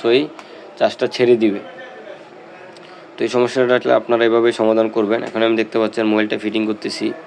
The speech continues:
আমার কাজটা হয়ে গিয়েছে। এখন আমি আপনাদেরকে দেখাবো যে মোবাইল চার্জ হয় কি না, আগের সমস্যাটি ঠিক হয়েছে কি না, অটোমেটিক জিএসবি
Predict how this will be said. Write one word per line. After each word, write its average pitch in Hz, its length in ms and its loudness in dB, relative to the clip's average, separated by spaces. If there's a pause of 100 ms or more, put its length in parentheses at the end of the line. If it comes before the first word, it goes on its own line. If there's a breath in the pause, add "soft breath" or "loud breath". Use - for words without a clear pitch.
(440 loud breath)
আমার 113 200 -6
কাজটা 113 300 2
হয়ে 110 180 4
গিয়েছে। 107 300 2
এখন 107 200 0
আমি 110 140 2
আপনাদেরকে 107 420 -4
দেখাবো 104 300 0 (140)
যে 101 80 -4 (360)
মোবাইল 107 280 -2
চার্জ 107 260 0
হয় 107 200 -2
কি 110 120 -4
না, 107 60 0 (600 loud breath)
আগের 113 220 0
সমস্যাটি 113 440 0 (100)
ঠিক 110 180 -2
হয়েছে 107 280 -2
কি 101 100 -4
না, 101 40 -6 (120)
অটোমেটিক 107 440 -4
জিএসবি 110 280 0